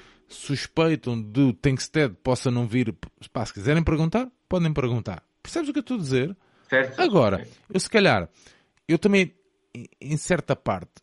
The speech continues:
Speaker 1: irrita-me esta, esta postura de, "Então não vai, não fala porque é setenta e duas horas", ou lá o que é. Pá, não é assim. Por outro lado, eu acho que tu podes proteger o treinador.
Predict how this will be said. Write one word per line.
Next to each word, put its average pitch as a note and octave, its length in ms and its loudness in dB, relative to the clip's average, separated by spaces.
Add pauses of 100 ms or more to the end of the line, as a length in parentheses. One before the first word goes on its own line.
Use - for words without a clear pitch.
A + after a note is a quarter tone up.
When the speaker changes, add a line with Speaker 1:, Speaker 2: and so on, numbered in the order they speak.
(140)
Speaker 1:
irrita-me A2 760 -4
esta, G#2 300 -8
esta G#2 340 -10
postura G#2+ 460 -2
de, D#2 160 -16
"Então C#3 200 2
não D#3 120 4
vai, E2 300 -4 (360)
não A2+ 140 -4
fala D3+ 340 0
porque - 220 -6
é A2 40 -2
setenta A2 300 -4
e G#2 40 0
duas G2 260 0
horas", A2+ 320 2
ou E2+ 180 -8
lá F#2+ 140 -2
o F#2+ 80 0
que - 160 -12
é. C#2 60 -18 (180)
Pá, - 140 -4
não D3 140 0
é A3+ 80 -2
assim. A#3 320 -2 (320)
Por G3 120 0
outro A3 160 0
lado, A2 160 2
eu B2+ 40 6
acho C#3 140 2
que - 60 -20
tu C#3 100 -2
podes - 280 -4
proteger A#2+ 380 -2
o G2 40 -4
treinador. D#2+ 600 -6